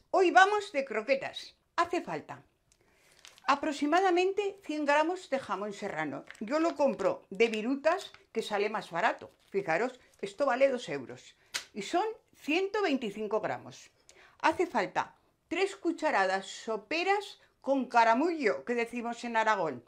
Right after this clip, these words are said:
de harina. Harina normal de trigo. Medio litro de leche. Yo la gasto des-, semidesnatada, pero podéis emplear natada, desnatada, como queráis. Una cebolla.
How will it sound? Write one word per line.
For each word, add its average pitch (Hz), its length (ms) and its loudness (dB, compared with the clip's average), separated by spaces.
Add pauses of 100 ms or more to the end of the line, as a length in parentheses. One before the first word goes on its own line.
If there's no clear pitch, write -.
(400)
de 196 160 0
harina. 196 400 0 (360)
Harina 269 400 2
normal 302 560 2 (120)
de 214 180 2
trigo. 170 480 -4 (1040)
Medio 349 420 2
litro 370 560 -2
de 240 200 -2
leche. 214 480 -4 (100)
Yo 240 220 2
la 285 120 2
gasto 294 540 -2 (400)
des-, 226 260 0 (140)
semidesnatada, 190 1200 -2 (220)
pero 185 240 0
podéis 170 340 -6
emplear 226 640 4 (300)
natada, 262 920 4 (100)
desnatada, 214 880 0
como 170 260 -4
queráis. - 540 -2 (760)
Una 392 280 4
cebolla. 311 560 -2